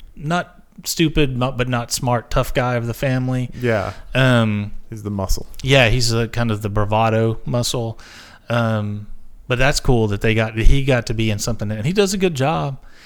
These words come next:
Speaker 1: He's all the way through it, and so I've enjoyed seeing him 'cause I loved Burn Notice. And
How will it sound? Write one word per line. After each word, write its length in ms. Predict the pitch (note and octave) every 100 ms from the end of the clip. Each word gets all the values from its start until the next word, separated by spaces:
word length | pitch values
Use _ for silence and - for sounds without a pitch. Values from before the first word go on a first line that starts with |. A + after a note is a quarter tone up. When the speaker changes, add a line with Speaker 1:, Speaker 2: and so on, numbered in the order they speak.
| - -
Speaker 1:
He's 160 | C3
all 140 | C#3 D3+
the 60 |
way 120 | C3+
through 300 | C#3 - C3
it, 180 | A#2 G2+ -
and 160 | A#2+ A2
so 460 | C3 A2+ A2 G#2 A2
I've 120 | A#2+
enjoyed 420 | B2 B2 A#2 A2
seeing 240 | - B2 G#2
him 420 | G#2+ A2 G#2 G2+ -
'cause 120 | A#2
I 120 | A2+
loved 420 | G#2+ G2+ G2 G#2
Burn 220 | - G2
Notice. 320 | F#2+ F#2+ G2 - - - - - -
And 540 | B2+ D3 B2 G#2+ G2+